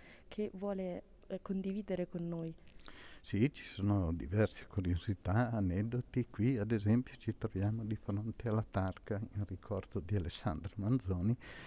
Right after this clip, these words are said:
Speaker 2: perché questa chiesa veniva chiamata anche la chiesa di Alessandro Manzoni. Alessandro Manzoni, che abitava qui vicinissimo,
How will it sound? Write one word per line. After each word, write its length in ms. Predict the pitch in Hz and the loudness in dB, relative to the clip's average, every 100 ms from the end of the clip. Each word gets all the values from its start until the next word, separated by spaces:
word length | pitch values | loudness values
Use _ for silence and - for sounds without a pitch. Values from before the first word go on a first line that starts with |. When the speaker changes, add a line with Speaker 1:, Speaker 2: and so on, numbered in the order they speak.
| - - | -12 -6
Speaker 2:
perché 400 | - - 117 - | -6 4 4 4
questa 340 | - 90 - 131 | 0 -2 2 0
chiesa 420 | - 107 92 131 | 4 4 6 2
veniva 480 | 110 110 82 95 92 - | 4 4 4 0 -4 -8
chiamata 640 | - 110 101 - - 101 | -2 0 0 -2 -2 0
anche 340 | 95 95 - | 2 2 2
la 80 | 87 | -2
chiesa 400 | - - 76 - - | -2 -2 -2 -4 -6
di 100 | 101 | -4
Alessandro 600 | 80 - - 80 - 95 | -4 -8 -8 -6 -4 -6
Manzoni. 520 | 82 95 - 95 - - - - - - | -4 -8 -6 -6 -8 -14 -18 -18 -18 -18
Alessandro 460 | - - 90 90 98 | -16 -4 -2 0 2
Manzoni, 480 | 101 107 123 190 - | 2 4 4 4 0
che 120 | - | 0
abitava 640 | 80 85 82 - 85 78 | 0 -2 -4 -2 -2 -2
qui 200 | - - | -6 -4
vicinissimo, 760 | 78 80 - 95 117 - 151 143 | -2 -4 0 0 0 -2 -4 -4